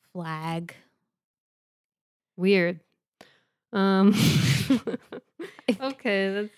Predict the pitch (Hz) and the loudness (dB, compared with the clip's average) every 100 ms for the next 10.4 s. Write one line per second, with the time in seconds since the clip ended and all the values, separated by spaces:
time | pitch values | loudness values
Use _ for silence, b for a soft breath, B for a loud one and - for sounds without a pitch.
0 | B B B - 208 202 214 _ 196 196 | B B B -4 -2 -2 -6 _ -10 -6
1 | 196 190 185 190 190 _ _ 202 185 180 | -2 0 0 0 -4 _ _ -4 -2 -2
2 | 185 247 240 - - - 262 190 190 208 | 2 2 0 2 4 6 6 4 2 2
3 | 214 196 196 190 - - - - 180 170 | 2 2 2 2 0 -6 -16 -14 -4 -2
4 | 175 180 - - - 220 185 - - 180 | 0 -2 -4 -2 0 0 -2 -8 -4 0
5 | 175 - - _ _ _ _ _ _ - | 0 -2 -8 _ _ _ _ _ _ -10
6 | 185 185 180 175 185 _ _ _ _ _ | -2 0 0 -2 -4 _ _ _ _ _
7 | _ _ 339 _ - 180 185 - 180 180 | _ _ _ _ -2 0 -2 -4 -4 -2
8 | 180 175 _ _ _ _ _ _ _ b | -4 -8 _ _ _ _ _ _ _ b
9 | b 214 _ _ _ _ _ _ _ _ | b -20 _ _ _ _ _ _ _ _
10 | _ 202 190 190 | _ 0 2 0